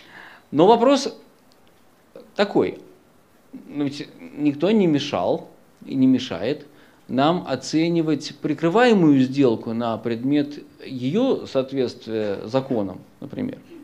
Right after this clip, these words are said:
И здесь нам, э, э, конечно, приходится помнить о том, что довольно часто наш,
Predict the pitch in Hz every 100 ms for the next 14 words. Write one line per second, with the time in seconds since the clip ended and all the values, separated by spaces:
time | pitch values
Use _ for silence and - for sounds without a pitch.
0 | - - _ - - - _ - _ _
1 | _ - 156 175 170 147 214 254 - 170
2 | 180 208 - - 143 143 135 131 - -
3 | 127 113 104 107 110 135 170 175 127 -
4 | 131 170 175 170 135 - 131 131 202 214
5 | - 120 135 175 175 - 151 143 - -
6 | - _ _ _ 120 127 139 151 139 139
7 | 127 98 - 165 185 - _ _ _ _
8 | _ _ _ _ 127 139 160 -